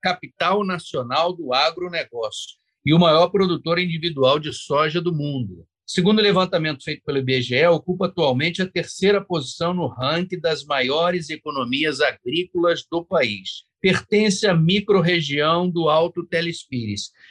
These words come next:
Eu quero fazer uma questão, uma pergunta ambiental. O Rio Telespires e os demais rios aí da, da região de Sorriso estão bem tratados? Como é que tá a situação do meio ambiente da sua região?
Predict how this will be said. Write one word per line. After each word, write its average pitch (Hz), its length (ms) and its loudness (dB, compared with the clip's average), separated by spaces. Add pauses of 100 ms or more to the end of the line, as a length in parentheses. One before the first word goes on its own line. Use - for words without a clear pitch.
Eu 208 140 4
quero 214 180 2
fazer 202 200 2
uma 208 120 2
questão, 190 840 0
uma 165 200 -2
pergunta 156 720 0
ambiental. 143 760 0 (500)
O 196 200 0
Rio 254 200 0
Telespires 180 760 -2
e 151 60 -4
os 135 80 -4
demais 147 360 0
rios 135 320 -2
aí 135 240 0
da, 110 240 -2
da 107 120 -8
região 120 500 -4
de 127 80 -16
Sorriso 170 400 0
estão 170 220 0
bem 151 180 2
tratados? 135 580 0 (200)
Como 220 140 -2
é 240 80 0
que 233 100 -18
tá 202 140 0
a 190 40 -2
situação 185 600 -4
do 170 140 -6
meio 190 240 0
ambiente 165 800 -4
da 139 160 2
sua 190 360 0
região? 143 500 -2